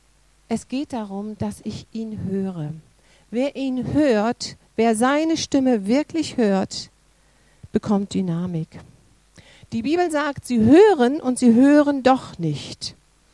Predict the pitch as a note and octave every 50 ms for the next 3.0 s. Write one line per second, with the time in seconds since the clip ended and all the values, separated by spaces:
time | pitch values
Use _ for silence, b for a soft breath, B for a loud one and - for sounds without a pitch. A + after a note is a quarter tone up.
0 | b b b b b b b b b _ _ - C4+ D4+ D4 D4+ C#4+ C4+ C4+ C4+
1 | C4 - - G#3+ G3+ G3+ G#3+ A#3+ D4 E4 - - D4 D4 D4+ - - - _ _
2 | _ _ - A#3 A#3 A#3 A#3 A#3 A#3+ A3+ - - G#3+ G3 - - - G3+ A#3